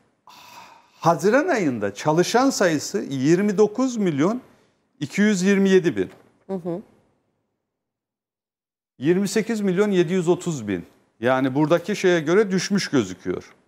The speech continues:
Speaker 2: Hı hı.
Speaker 1: Düşmüş gözüküyor. Çalışan sayısı düşmüş.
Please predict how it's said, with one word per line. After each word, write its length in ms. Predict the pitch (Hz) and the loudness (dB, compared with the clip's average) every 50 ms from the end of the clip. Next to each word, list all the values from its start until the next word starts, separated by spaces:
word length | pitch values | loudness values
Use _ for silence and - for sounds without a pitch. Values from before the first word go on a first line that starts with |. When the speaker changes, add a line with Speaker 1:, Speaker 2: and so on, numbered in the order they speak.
| _ _ | _ _
Speaker 2:
Hı 80 | - 175 | -8 -8
hı. 300 | 160 165 160 151 175 - - _ _ _ _ | -6 -6 -8 -8 -8 -10 -14 _ _ _ _
Speaker 1:
Düşmüş 380 | 147 156 - - 160 151 - - | -4 -4 -4 -2 -2 -2 -2 -2
gözüküyor. 480 | 127 117 98 90 - - - 92 - - _ _ _ _ _ _ _ _ _ _ _ _ _ _ _ | -4 -4 -4 -4 -12 -16 -18 -18 -18 -20 _ _ _ _ _ _ _ _ _ _ _ _ _ _ _
Çalışan 400 | - - 147 147 139 - 190 190 | -4 0 0 0 2 2 2 2
sayısı 440 | 180 185 180 165 156 - - 143 123 | 2 2 2 0 0 0 -2 -8 -8
düşmüş. 520 | 107 101 92 - - 90 87 - - - | -8 -8 -10 -10 -14 -16 -16 -16 -20 -20